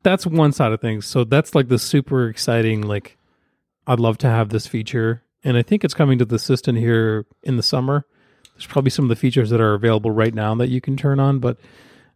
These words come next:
um, the thought that, the first thought, so the first thought that I had when hearing that, I was like, "Wow, that's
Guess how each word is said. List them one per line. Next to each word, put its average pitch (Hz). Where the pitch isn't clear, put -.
um, 107
the 160
thought 247
that, 135
the 139
first 202
thought, 147
so 139
the 135
first 208
thought -
that 156
I 127
had 135
when 135
hearing 127
that, 110
I 110
was 110
like, 104
"Wow, 117
that's 120